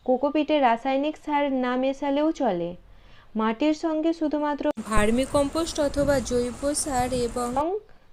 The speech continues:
কোকোপিট মিশিয়ে খুব ভালো বাগান করা যায়। কোকোপিটে আছে পানি ধরে রাখার অসাধারণ ক্ষমতা। গাছের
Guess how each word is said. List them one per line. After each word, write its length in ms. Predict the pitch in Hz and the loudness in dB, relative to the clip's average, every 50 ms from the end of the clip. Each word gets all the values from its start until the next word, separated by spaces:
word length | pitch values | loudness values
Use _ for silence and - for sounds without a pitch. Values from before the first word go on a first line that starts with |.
| - - | -6 0
কোকোপিট 560 | 285 285 285 - 330 320 330 311 254 208 - - - - - - - | 0 0 4 4 4 4 4 4 4 4 2 0 -16 -20 -16 -8 -4
মিশিয়ে 540 | 247 247 247 240 - - 302 302 277 240 233 254 302 453 - - - - - - - - - | -2 0 0 -2 -2 -2 -2 2 4 6 6 6 4 2 -4 -14 -20 -20 -14 -12 -10 -10 -6
খুব 180 | - - 302 247 - | -2 -2 -2 -2 -2
ভালো 360 | - 220 240 247 269 294 320 | -4 2 4 6 6 6 6
বাগান 360 | 302 285 247 233 240 233 226 220 | 6 6 4 4 4 0 -2 -2
করা 280 | 220 220 202 196 190 | -2 -2 -2 -2 -4
যায়। 360 | 185 - 196 180 170 170 175 180 - - - - - - - - - - - - | -6 -6 -6 -6 -4 -6 -6 -10 -14 -20 -20 -20 -20 -20 -20 -20 -20 -20 -10 -2
কোকোপিটে 540 | - 247 240 269 285 285 330 320 311 330 320 | -2 0 2 2 2 4 4 2 4 4 4
আছে 280 | 311 302 277 - 294 285 | 4 2 2 0 -2 -2
পানি 360 | - - 254 240 247 254 285 285 | 0 0 0 2 2 2 2 0
ধরে 280 | 285 269 277 262 269 269 | 0 2 4 6 6 6
রাখার 340 | 262 262 - - - 226 208 - | 6 4 0 0 -2 -4 -4 -2
অসাধারণ 720 | - 226 233 240 - - 269 247 240 240 233 226 226 220 | -2 -2 -2 -2 -2 -2 -2 -2 0 -2 -2 -2 -2 -4
ক্ষমতা। 480 | 220 - 214 196 180 180 180 - 185 175 175 180 - - - - - - - - - - - - 214 | -4 -6 -8 -8 -8 -8 -8 -10 -12 -12 -12 -14 -18 -20 -20 -20 -20 -20 -20 -20 -20 -18 -10 -2 0
গাছের 360 | 226 226 226 226 - 302 294 | 2 2 2 2 0 0 0